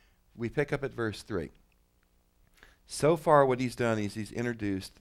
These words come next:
this character to us, given us a little background. Now, he's going to narrate the story. What happens to this God-fearing Gentile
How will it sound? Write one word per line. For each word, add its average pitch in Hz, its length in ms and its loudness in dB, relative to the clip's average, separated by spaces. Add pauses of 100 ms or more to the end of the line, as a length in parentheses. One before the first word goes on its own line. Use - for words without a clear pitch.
this 104 160 -8
character 107 480 -6
to 92 260 -10
us, 87 100 -12
given 95 200 -8
us 101 120 -12
a - 40 -10
little 107 120 -10
background. 92 540 -6
Now, 104 280 -4 (460)
he's 110 140 -8
going 127 160 -4
to 117 100 -2
narrate 113 680 -2 (600)
the 101 60 -18
story. 90 480 -12 (760)
What 147 160 -6
happens 107 520 -8
to 101 100 -12
this 98 380 -4 (420)
God-fearing 110 1000 -6 (920)
Gentile 101 760 -6